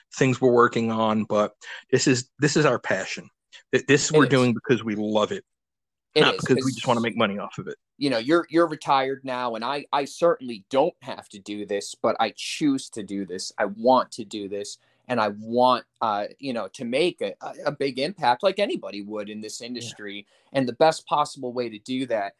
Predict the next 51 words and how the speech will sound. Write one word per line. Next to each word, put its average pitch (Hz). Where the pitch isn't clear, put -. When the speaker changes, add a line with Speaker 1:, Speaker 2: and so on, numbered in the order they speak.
Speaker 2:
is 113
by 117
all 110
of 104
us 104
working 107
together, 98
um, 98
Speaker 1:
Yeah. 170
Speaker 2:
you 117
know, 104
and 98
just -
helping 107
each 95
other 95
out 95
along 92
the 92
way. 95
Speaker 1:
Yep, 131
I 113
completely 123
agree. 110
Um, 101
I 127
mean, 117
we 139
can 135
always 123
come 123
back 117
to 117
this 107
topic 110
again 104
in 101
the 104
future, 107
but, 101
I 110
mean, 110
as 120
for -
today, 113
I 120
mean, 107
we've 123
been 117
going 113
almost 104